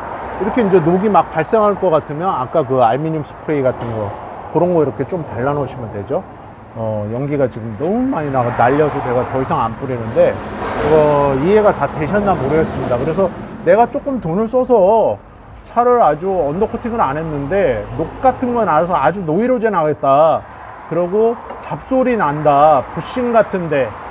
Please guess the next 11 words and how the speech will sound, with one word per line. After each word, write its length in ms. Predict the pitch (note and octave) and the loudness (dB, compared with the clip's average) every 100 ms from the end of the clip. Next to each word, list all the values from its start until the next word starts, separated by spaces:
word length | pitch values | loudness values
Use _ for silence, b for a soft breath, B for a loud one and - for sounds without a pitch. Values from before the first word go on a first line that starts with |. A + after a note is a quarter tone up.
| - | -8
이런 240 | E3+ G#3 F3 | 2 4 4
부싱 340 | C#3+ - F3 | -4 -6 0
같은데, 640 | E3+ - D#3 D#3 F#3 F#3+ D#3 | 2 2 -4 2 4 4 2
이런 220 | D#3+ E3 | -2 -4
부싱 300 | C3+ - D#3+ | -8 -8 -4
같은데 420 | D3+ D3+ D3 D#3+ | -4 -2 -2 -2
관절이 500 | D#3+ B2+ D3 D#3+ F#3 | -2 -6 -2 0 0
굉장히 340 | D3+ C3+ D#3 D3+ | -2 -2 -2 -2
많죠. 440 | A2+ G#2+ - A#3 - - - | -4 -4 -2 -2 -2 -8 -2
사람으로 480 | A3 A#3 A#3+ A3+ G#3 | 2 2 2 -2 2
따지면은 640 | A3 G#3+ G3+ F3 E3 G3+ | 2 2 0 -4 -2 -4